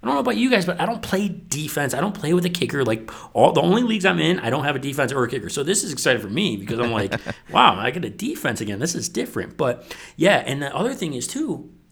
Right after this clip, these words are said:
Speaker 1: there's no more corner punts. The corner punts are penalized, and the ball goes to the thirty-five-yard line. I don't know how that even works. Like, I guess if you punt it out of bounds within the net, in the ten yards, it doesn't say. But I'm guessing corner, coffin corner is, like, uh, with-, within the
Speaker 2: Yeah.
Speaker 1: five, seven, five
Speaker 2: Yeah,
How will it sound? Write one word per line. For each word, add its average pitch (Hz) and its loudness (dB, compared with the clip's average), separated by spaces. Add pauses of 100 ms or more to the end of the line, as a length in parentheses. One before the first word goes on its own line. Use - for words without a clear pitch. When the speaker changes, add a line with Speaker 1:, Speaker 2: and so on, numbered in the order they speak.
Speaker 1:
there's 165 -2
no 190 -2
more 175 -2
corner 214 -6
punts. - -10
The - -4
corner - -4
punts - -4
are 117 -6
penalized, 101 -4
and 143 -8
the 139 -6
ball 139 -2
goes 156 -4
to 156 -4
the - -16
thirty-five-yard 143 -6
line. 175 -8 (420)
I 117 -8 (760)
don't - -6
know 240 -2
how 247 -4
that 233 -6
even 214 -6
works. 285 -6
Like, 226 -2
I 147 -2
guess 156 -2
if 175 -4
you 175 -2
punt 165 0
it - -4
out 135 0
of 135 -4
bounds 143 -4
within 139 -6
the 123 -4
net, 120 -6
in 117 -4
the 104 -4
ten 113 -8
yards, 117 -2
it 113 -12
doesn't 175 -4
say. 104 -6 (340)
But 117 -2
I'm 123 -4
guessing 143 -2
corner, 123 -4 (140)
coffin 143 -6
corner 104 -8
is, 85 -8
like, 104 -6
uh, 87 -10
with-, 123 -8
within 170 -8
the 120 -8
Speaker 2:
Yeah. 110 0
Speaker 1:
five, 120 -4
seven, 113 -6
five 113 -4
Speaker 2:
Yeah, 92 0